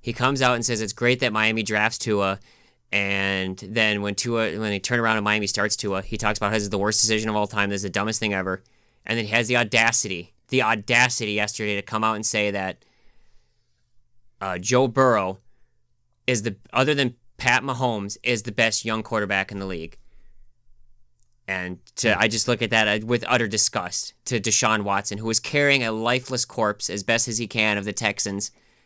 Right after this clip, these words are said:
Speaker 1: Not really like the Texans have, like, their players are bad. When you go through that bad of a coaching change and, like, basically Bill O'Brien on his way out just basically shoots you the fuck, the stone cold double fingers,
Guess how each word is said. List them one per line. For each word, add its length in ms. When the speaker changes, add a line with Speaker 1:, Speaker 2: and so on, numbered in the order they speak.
Speaker 1:
Not 160
really 160
like 180
the 60
Texans 380
have, 140
like, 220
their 120
players 380
are 60
bad. 300
When 120
you 80
go 160
through 260
that 280
bad 180
of 80
a 40
coaching 500
change 400
and, 100
like, 200
basically 640
Bill 180
O'Brien 440
on 60
his 140
way 160
out 160
just 120
basically 460
shoots 300
you 80
the 80
fuck, 200
the 80
stone 300
cold 280
double 240
fingers, 540